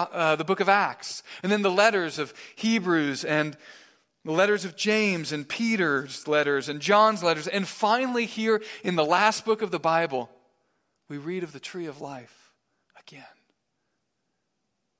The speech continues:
In Genesis, when Adam and Eve were expelled from the garden, they're, they're kicked out when they sin. God guards that garden with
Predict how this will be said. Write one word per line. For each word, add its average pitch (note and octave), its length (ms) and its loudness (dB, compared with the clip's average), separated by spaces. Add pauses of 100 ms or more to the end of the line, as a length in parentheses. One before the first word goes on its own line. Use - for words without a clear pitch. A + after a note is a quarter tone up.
(560)
In D#3 160 -8
Genesis, E3 580 -6
when C#3+ 120 -10
Adam D#3 320 -6
and C#3+ 100 -8
Eve D3+ 220 -10
were C3+ 100 -6
expelled D3 500 -6
from C#3+ 160 -14
the C3 80 -12
garden, B2 520 -8 (1800)
they're, - 160 -20
they're - 120 -20 (140)
kicked - 340 -12
out C#3+ 360 -2
when B2+ 100 -12
they A#2+ 80 -12
sin. C#3+ 560 -10 (1600)
God D3 280 -10
guards E3 420 2
that D3 320 -4
garden C#3+ 460 -2
with B2 280 -14